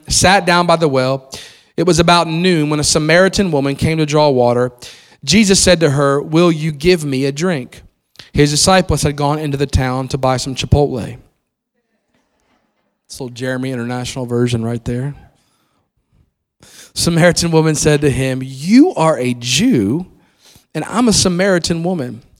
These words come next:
How can you ask me for a drink?" For Jews did not associate with Samaritans.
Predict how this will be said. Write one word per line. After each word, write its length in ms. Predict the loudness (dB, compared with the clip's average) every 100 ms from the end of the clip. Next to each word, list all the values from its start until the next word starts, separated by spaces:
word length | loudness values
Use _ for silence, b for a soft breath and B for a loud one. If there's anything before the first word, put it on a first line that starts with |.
| b b b
How 180 | 0 2
can 240 | 2 0 2
you 240 | 2 2
ask 360 | 2 0 0 -4
me 220 | -4 -4
for 260 | -4 -4
a 60 | -4
drink?" 540 | -4 -10 -10 -18 -20 _ _ _ _ _ _ _ _ _
For 140 | -10 -8
Jews 880 | -4 -4 -2 -2 -6 -6 -8 -10 -14 _ _ _ _ _
did 80 | -2
not 160 | 0 2
associate 1120 | 0 0 0 0 0 -2 -4 -8 -16 -20 -20 _ _ _ _ _ _ _ _ -6
with 520 | -2 -2 -4 -14 -20 _ _ _ _
Samaritans. 960 | -10 -6 -4 -4 -6 -10 -18 -16 -16